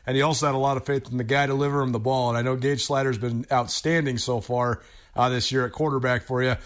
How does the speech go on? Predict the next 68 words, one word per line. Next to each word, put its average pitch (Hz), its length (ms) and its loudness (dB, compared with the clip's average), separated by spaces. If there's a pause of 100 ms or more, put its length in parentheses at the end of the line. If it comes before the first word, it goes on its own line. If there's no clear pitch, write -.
(180)
What 175 140 4
have 180 100 4
you 160 100 4
liked, 160 320 0
though, 143 180 2
about 139 260 2
his 151 160 0
ability 147 400 2
to, 135 200 0 (340)
to 147 240 0
sort 160 160 0
of 147 60 0
manage 160 280 2
this 135 160 0
whole 131 140 0
thing? 127 160 0
Because 123 240 0
I 135 80 2
think 160 200 0
everybody 156 400 0
kinda 151 260 0
knows, 156 440 2 (300)
hey, 170 160 0
Glacier's 156 400 0
gonna 151 140 0
come 160 240 0
out, 175 180 2
they're 165 80 -6
gonna 135 140 -4
play 156 240 -2
fast, 175 380 0
they're 160 100 -2
gonna 135 160 -2
throw 160 200 -2
the 143 60 0
ball 165 340 0
all 175 60 2
over 175 100 -2
the 170 80 -2
place, 180 320 -2
try 165 240 0
and 156 80 0
score 175 200 0
a 165 40 2
bunch 165 220 0
of 123 80 -8
points, 185 380 0 (400)
but 147 140 0
you 147 60 0
guys 160 200 2
haven't 185 240 0
really 175 220 2
slowed 160 360 0
down 165 220 2
in 147 80 -2
terms 147 240 -2
of 127 80 2
offensive 139 420 0
production. 120 400 -2
How 147 140 4
much 170 200 2
of 147 80 0
that 151 120 2
has 127 120 -2
been 147 200 0
on 135 120 0
your 120 100 -4
quarterback? 101 640 -4